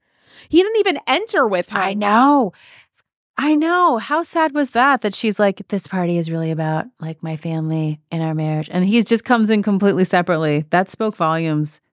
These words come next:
Speaker 2: And she was up with the girls getting glam. And then he's, you know, getting food and giggling <laughs> when she's actually, so she didn't even text him and saying, like,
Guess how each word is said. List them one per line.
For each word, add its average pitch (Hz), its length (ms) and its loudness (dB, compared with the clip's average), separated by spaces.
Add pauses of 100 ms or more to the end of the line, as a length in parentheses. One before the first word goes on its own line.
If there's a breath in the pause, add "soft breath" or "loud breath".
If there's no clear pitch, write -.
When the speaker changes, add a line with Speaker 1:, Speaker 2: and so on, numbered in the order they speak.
(160)
Speaker 2:
And 175 140 -2
she 180 120 -2
was 170 120 0
up 165 140 -2
with 160 120 -10
the 165 80 -6
girls 156 320 -4
getting 160 220 0
glam. 151 540 2 (320 soft breath)
And 170 180 0
then 160 160 4
he's, 165 320 2
you 165 100 0
know, 151 200 2
getting 160 340 0
food 165 320 -2
and 156 120 0
giggling 151 640 2
<laughs> - 420 -8
when 226 220 4
she's 196 180 -2
actually, 180 280 -2 (260 loud breath)
so 254 100 -2
she 220 60 0
didn't 269 160 0
even 247 180 0
text 269 340 -2
him 151 180 0
and 170 140 0
saying, 190 220 2
like, 175 240 0